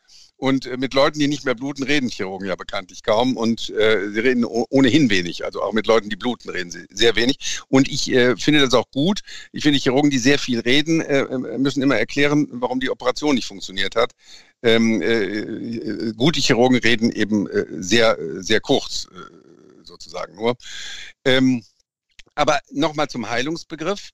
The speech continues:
Äh, natürlich hat jeder auch von uns beiden irgendwelche Störungen, mal er schläft, mal schlecht, ist man nicht konzentriert und so weiter. Und, äh, auch in der Psychiatrie mussten sich viele Menschen habilitieren mit, äh, wissenschaftlichen Studien. Und dann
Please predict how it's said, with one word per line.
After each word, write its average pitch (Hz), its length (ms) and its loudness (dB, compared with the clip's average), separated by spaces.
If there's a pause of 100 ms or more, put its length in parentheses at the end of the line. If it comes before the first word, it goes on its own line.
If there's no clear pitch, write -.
(500)
Äh, 165 240 -2
natürlich 196 520 -2
hat 165 180 -2
jeder 147 280 0
auch 123 120 -8
von 127 180 -4
uns 120 220 -6
beiden 147 540 2 (360)
irgendwelche 135 1120 0
Störungen, 131 540 0
mal 113 240 0
er 110 80 -2
schläft, 107 480 -2
mal 107 200 0
schlecht, 110 420 0
ist 110 140 -4
man 110 120 0
nicht 110 160 -2
konzentriert 113 720 0
und 117 160 -10
so 101 100 -4
weiter. 113 400 4 (440)
Und, 135 340 2
äh, 131 240 2
auch 127 160 4
in 139 80 4
der 131 60 2
Psychiatrie 131 480 0
mussten 143 240 -2
sich - 120 -6
viele 143 220 0
Menschen 127 340 2
habilitieren 131 680 -2
mit, - 300 0
äh, 107 180 -10
wissenschaftlichen 113 560 -2
Studien. 170 400 -2
Und 143 100 -2
dann 117 140 2